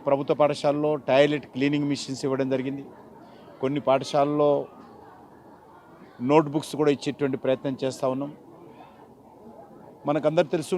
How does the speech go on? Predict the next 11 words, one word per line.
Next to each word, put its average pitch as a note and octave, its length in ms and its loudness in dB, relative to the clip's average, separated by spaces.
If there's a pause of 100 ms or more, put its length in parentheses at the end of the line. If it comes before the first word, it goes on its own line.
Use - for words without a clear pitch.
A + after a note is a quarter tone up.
నూతన E3+ 260 2
విద్యా E3 360 4
విధానం D#3+ 340 6 (440)
ముప్పై C3+ 240 -2
మూడు C#3+ 180 -4
సంవత్సరాల D3 520 2 (100)
తర్వాత C#3 300 2 (1600)
ఈరోజు C3 240 2 (100)
దేశంలో D3 340 2 (220)
ప్రవేశపెట్టడం C3 680 0
జరిగింది. C3+ 300 -6